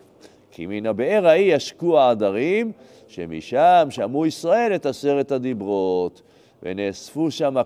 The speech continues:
כל העדרים, שאילו היו ישראל חסרים עוד אחד, לא היו מקבלים את התורה."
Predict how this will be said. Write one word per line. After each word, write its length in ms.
כל 280
העדרים, 680
שאילו 300
היו 160
ישראל 300
חסרים 600
עוד 240
אחד, 560
לא 120
היו 140
מקבלים 400
את 100
התורה." 340